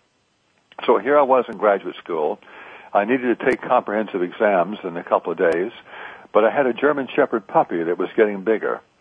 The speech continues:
and he was getting out of the fence, and so I had to go out and repair the fence, uh, because I didn't want him to get run over in the street nearby.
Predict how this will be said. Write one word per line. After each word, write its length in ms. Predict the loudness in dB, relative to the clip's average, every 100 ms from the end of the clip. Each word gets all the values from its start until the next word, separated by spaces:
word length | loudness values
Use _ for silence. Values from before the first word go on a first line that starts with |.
| -18 -6
and 100 | -4
he 80 | 0
was 120 | 0 2
getting 240 | 0 2
out 140 | 2
of 60 | 0
the 100 | -2
fence, 360 | -2 0 0 -4
and 100 | -12 0
so 100 | 2
I 100 | 2
had 180 | 0 -2
to 80 | 0
go 200 | 4 6
out 160 | 4
and 200 | 0 -10
repair 420 | -10 -8 -4 -2
the 100 | -2
fence, 340 | -4 -2 -2 -4 -16 -20 -20 -16 -2
uh, 180 | 2 4
because 380 | 2 2 2 2
I 20 |
didn't 160 | -2 -2
want 140 | -2
him 80 | 0
to 60 |
get 160 | 0 0
run 140 | 2
over 280 | 4 4 2
in 80 | 0
the 120 | -4 -10 -16 -16
street 260 | -4 -4 -2
nearby. 520 | -4 0 2 2